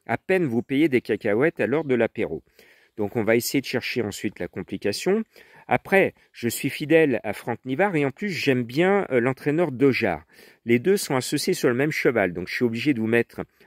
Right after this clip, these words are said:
le dix G T I du Noyer. Ce n'est pas un foudre de guerre, comme on dit dans notre jargon turfiste, mais dans l'ensemble, il avance.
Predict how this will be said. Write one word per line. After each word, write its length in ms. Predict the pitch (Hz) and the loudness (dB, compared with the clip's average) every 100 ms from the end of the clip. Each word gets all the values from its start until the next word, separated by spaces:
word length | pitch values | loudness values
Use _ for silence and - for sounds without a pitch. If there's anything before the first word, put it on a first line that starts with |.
| _ | _
le 180 | 113 131 | 2 2
dix 320 | 104 131 113 | 2 -2 -2
G 180 | 98 131 | 0 0
T 180 | - 127 | 0 0
I 140 | 127 | 0
du 160 | 107 101 | 0 0
Noyer. 460 | 98 107 151 233 - - _ _ _ | 4 6 6 6 2 -20 _ _ _
Ce 200 | - 117 | -8 -4
n'est 180 | 110 104 - | -2 -4 -6
pas 200 | 156 - _ - | -6 -6 _ -2
un 160 | 185 | 0
foudre 640 | - - - 185 165 107 110 | -2 -6 -4 0 4 4 4
de 140 | 113 | 2
guerre, 300 | 113 135 123 | 4 2 2
comme 180 | 117 101 | -4 -4
on 80 | 98 | -4
dit 180 | 113 | -4
dans 140 | 104 92 | -2 -2
notre 360 | 98 - 90 | -2 -4 -4
jargon 500 | 87 107 110 98 107 | -2 -2 -2 -4 -4
turfiste, 680 | 101 - - - 170 214 - - - - _ | -4 -4 -6 -4 -4 -4 -8 -14 -16 -20 _
mais 300 | 123 143 165 131 | 2 4 4 0
dans 160 | 123 | 0
l'ensemble, 500 | 160 151 - 151 139 | 0 0 -4 -2 0
il 140 | 117 113 | 2 2
avance. 500 | 104 117 180 - | 2 -2 -4 -10